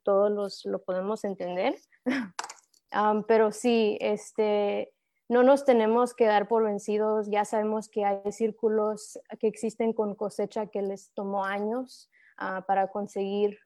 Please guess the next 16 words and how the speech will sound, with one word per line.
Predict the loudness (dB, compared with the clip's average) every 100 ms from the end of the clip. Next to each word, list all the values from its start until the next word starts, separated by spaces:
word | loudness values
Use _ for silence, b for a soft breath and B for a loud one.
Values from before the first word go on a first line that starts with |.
| -20 _
am, | -8 -8 -6 -10 -10 -12 -10
el | -8
proyecto | -6 -4 -4 -2
de | -2 0
ley | -2 -2
de | -2
licencias. | -6 -6 -6 -8 -4 -6 -6 -12 b b b 0
Y | 4
esto | 4 4 6 8 8 6 4
incluye | 0 -2 0 2 4 4 4
cada | 4 4 4 2
parte | 0 -2 -2
del | -2 -2
año, | -4 -4 -6
o | -6
sea, | -2 0 0 -4